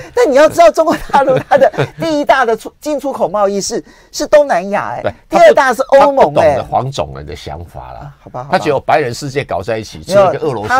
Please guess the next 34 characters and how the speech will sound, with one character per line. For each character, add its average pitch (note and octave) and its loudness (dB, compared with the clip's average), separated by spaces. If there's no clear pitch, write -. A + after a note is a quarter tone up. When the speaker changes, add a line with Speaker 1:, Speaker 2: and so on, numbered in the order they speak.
Speaker 2:
以 G2 -8
外。 - 0
Speaker 1:
他 - -6
不 - -
懂 B2+ -10
得 C3+ -8
非 A3+ 0
白 D3 -4
种 A#2 -12
人 F#2+ -16
的 G#2+ -18
想 - -18
法。 - -20
Speaker 2:
可 - -6
是 D#3 -8
他， D#3 2
他 D#3+ -2
没 D#3+ -4
有 C#3 -2
把 F2+ -4
俄 B2 -4
罗 G2 -6
斯 - -16
当 - -10
白 F#2 -8
种 D#2 -12
人 D#2 -14
看， A#2+ -12
我 D2 -12
就 A2 -8
很 D2+ -16
压 E2+ -8
抑 D2+ -18
啊。 - -20